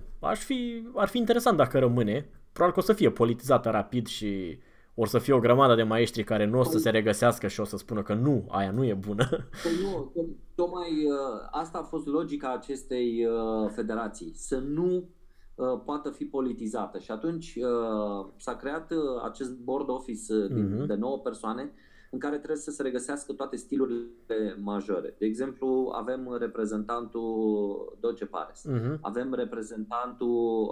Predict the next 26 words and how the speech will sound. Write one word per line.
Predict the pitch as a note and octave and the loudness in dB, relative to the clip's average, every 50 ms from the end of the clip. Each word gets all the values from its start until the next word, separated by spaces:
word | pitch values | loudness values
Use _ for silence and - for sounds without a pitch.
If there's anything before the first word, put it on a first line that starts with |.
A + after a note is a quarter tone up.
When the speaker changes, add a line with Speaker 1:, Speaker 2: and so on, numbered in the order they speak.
| F#2+ | -2
Speaker 2:
Abanico | G2 G#2 G#2+ A2 A2+ G#2+ A2 | -4 -4 -4 -4 -4 -4 -6
Tres | G#2 - G2+ F#2+ - | -6 -6 -8 -10 -10
Puntas, | - - E2 - - - - - | -14 -16 -16 -16 -18 -20 -14 -6
avem | - B2+ A2+ B2+ | -2 0 0 2
Speaker 1:
Mhm. | D#3 C3+ | 0 0
Speaker 2:
reprezentantul | B2+ A#2+ - A#2+ A#2 A2 A#2 A2+ G#2+ G#2 A2+ A#2 B2 B2 B2 A#2+ A#2+ B2+ B2 A#2+ A#2+ A#2 A#2 A#2+ A#2 A#2 A2+ A2+ A2 G#2+ | -2 -4 -4 -6 -8 -6 -6 -6 -6 -4 -4 -4 -4 -4 -6 -6 -4 -2 0 2 2 2 2 2 0 0 -2 -2 -2 -2
Balintawak, | G#2+ A2 A2 A2 G#2+ G#2+ G#2 F#2+ F#2+ F#2 - - - - - - - - - - - - - - | -2 -4 -4 -2 -4 -4 -4 -4 -4 -4 -6 -8 -14 -18 -20 -20 -20 -20 -20 -20 -20 -20 -14 -8
avem | G#2+ G#2+ G2+ A#2 B2 C3 C3 B2+ | -8 -6 -4 -4 -4 -4 -4 -4
reprezentantul | B2+ A#2 G#2+ B2 A2+ G#2+ A2+ A2 G#2+ G#2 A2 A2+ A#2+ A#2+ A#2+ A#2 - A#2+ A#2 A#2 A#2 A#2 A2 A2 A2+ - | -4 -4 -4 -4 -4 -4 -2 -4 -4 -2 -2 -4 -4 -4 -6 -6 -4 -2 -2 -2 -2 -2 -4 -6 -8 -6
Duma | G#2+ G#2+ G2+ G#2 G#2+ A#2+ B2 B2 A#2 A2+ | -4 -4 -2 -2 -2 -2 -2 -2 0 -2
Escrima. | G#2+ G#2 - - - - - - - | -2 -4 -4 -6 -6 -6 -6 -4 0
Speaker 1:
Înțeleg, | F3+ D#3 D#3 D3+ - G3+ G#3 G#3+ D#3+ A#2+ G#2+ | 0 2 2 4 4 6 8 8 6 8 8
dar, | C#3 C#3 - D3 - | 6 6 6 6 2
Speaker 2:
Uh, | G3 F#3+ - | 0 2 4
Speaker 1:
uh, | D3 D3 D3 C#3+ C#3+ C#3+ C#3 - - - F#3 | 6 8 8 8 6 6 2 0 -4 -6 4
eu | D#3+ E3 F3+ F#3+ F#3 F#3 F#3 - - E3+ | 6 8 8 8 6 4 0 -2 -4 -4
sunt | C3+ - - F3+ E3+ | -2 0 0 0 0
curios | - - D#3+ F3 F#3+ F3+ | 2 4 6 6 6 6
când | - F#3 E3 | 4 2 4
vor | D#3 D#3+ D#3+ | 6 8 10
ajunge | E3 D#3 D3 F3+ F#3+ F3 F#3 | 10 10 10 10 6 8 8
la | F3+ F3+ F#3 | 10 10 10
stabilirea | F#3 - - E3+ E3 F3 F#3 F#3+ F3+ F3+ F3 | 8 8 8 8 10 10 10 10 10 8 8
unui | F3+ F3 F3 F3 F3 E3 | 8 6 6 4 4 2
culi-, | - - F#3 G3 G3+ G3 - | 6 6 6 6 6 4 2
curriculum. | - - F3+ F#3+ F3+ - A2+ G#2 F#2 E2+ - | 4 6 8 8 8 6 2 2 2 -2 -8